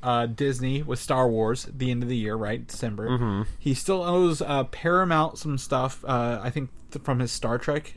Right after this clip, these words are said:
Speaker 1: um, deals they had going on beforehand. Uh, this does include theatrical releases, so, um, Warner Media could have movies out of this as well. They go to theaters.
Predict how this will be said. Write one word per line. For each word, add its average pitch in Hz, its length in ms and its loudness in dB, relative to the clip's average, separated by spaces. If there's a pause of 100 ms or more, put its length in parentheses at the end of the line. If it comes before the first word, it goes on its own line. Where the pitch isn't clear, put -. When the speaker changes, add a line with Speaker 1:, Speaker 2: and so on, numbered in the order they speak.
(140)
Speaker 1:
um, 139 460 -2 (180)
deals 160 340 2
they 165 100 2
had 160 180 2
going 160 240 0
on 160 140 -2
beforehand. 120 600 -2 (720)
Uh, 127 220 6
this 139 200 2
does 180 220 6
include 208 340 4
theatrical 143 520 2
releases, 175 600 0
so, 117 600 4
um, 113 460 0
Warner 131 240 2
Media 135 260 0
could 131 400 -2
have 123 240 0 (100)
movies 123 400 2
out 156 140 0
of 160 80 -2
this 165 160 -4
as 151 100 -6
well. 156 380 -2
They - 100 -8
go 127 120 0
to 131 60 0
theaters. 120 440 -2